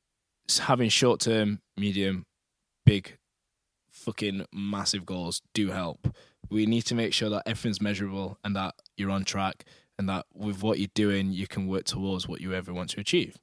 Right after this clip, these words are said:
If you do struggle with something like that, why don't you get someone to hold you accountable? Why don't you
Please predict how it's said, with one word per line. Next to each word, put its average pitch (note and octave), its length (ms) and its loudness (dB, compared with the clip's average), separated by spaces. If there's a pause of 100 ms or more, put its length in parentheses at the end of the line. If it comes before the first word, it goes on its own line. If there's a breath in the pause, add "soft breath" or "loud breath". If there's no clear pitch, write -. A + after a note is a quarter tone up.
(440)
If C#3+ 140 2
you D#3+ 60 4
do F#3 220 8
struggle F3+ 380 10
with B2+ 140 8
something A#2 320 2
like G#2 180 2
that, G2+ 200 -2 (880)
why B2+ 140 8
don't D3+ 120 4
you D3 60 4
get C#3+ 180 6
someone B2+ 400 6
to - 140 0
hold A2 200 4
you G#2 80 2
accountable? F#2 540 0 (460)
Why A2+ 180 2
don't A#2 220 2
you G#2 580 4